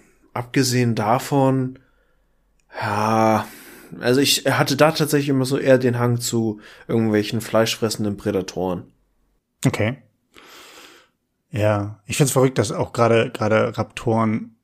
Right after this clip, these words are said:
Speaker 2: und T-Rex und auch die, die anderen Ableger, die es davon irgendwo gibt, ähm,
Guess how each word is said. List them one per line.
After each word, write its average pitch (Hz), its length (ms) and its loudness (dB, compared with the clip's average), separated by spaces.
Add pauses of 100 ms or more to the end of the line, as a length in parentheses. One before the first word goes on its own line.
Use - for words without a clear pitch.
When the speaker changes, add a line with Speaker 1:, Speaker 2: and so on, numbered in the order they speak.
(180)
Speaker 2:
und 104 320 -2
T-Rex 107 600 0
und 110 160 0
auch 104 120 2
die, 104 260 -2
die 120 160 2
anderen 110 300 2
Ableger, 113 380 2
die 107 100 -2
es 104 100 -4
davon 113 320 0
irgendwo 107 240 -2
gibt, 110 300 -4 (520)
ähm, 104 640 0